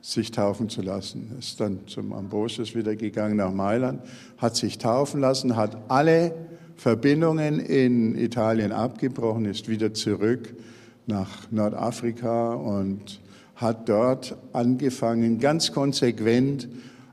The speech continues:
ein christliches Leben zu führen. Er hat zutiefst das ganze Abendland, äh,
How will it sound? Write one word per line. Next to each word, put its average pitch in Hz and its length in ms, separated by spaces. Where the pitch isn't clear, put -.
ein 113 920
christliches 147 760
Leben 170 380
zu 160 180
führen. 165 760
Er 117 240
hat 170 260
zutiefst 175 580
das 135 220
ganze 143 380
Abendland, 139 880
äh, 120 520